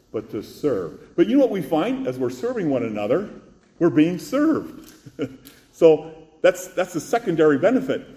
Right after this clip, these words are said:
But the great benefit is that you're serving. That's how Christ intended the body to work, right? To serve and not be served. Using the spiritual gifts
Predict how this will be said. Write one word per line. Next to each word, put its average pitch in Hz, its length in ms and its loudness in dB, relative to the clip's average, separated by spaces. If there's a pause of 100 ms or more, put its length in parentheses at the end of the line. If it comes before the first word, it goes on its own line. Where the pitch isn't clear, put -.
(440)
But 156 280 0 (720)
the 135 80 -2
great 190 260 6
benefit 127 540 -4 (360)
is 120 180 -8
that 117 180 -4
you're 101 140 -8
serving. 123 680 -4 (760)
That's 120 300 -4
how 107 240 -2
Christ - 680 -6 (200)
intended 104 440 -10
the 95 80 -6
body 92 260 -6
to 95 140 -14
work, 95 240 -8 (560)
right? 139 240 -2
To 117 100 -12
serve 151 540 2
and 127 100 0
not 120 180 -4
be 110 120 -12
served. 95 460 -6
Using 175 420 -4
the 131 60 0
spiritual 185 500 -2
gifts 127 480 -2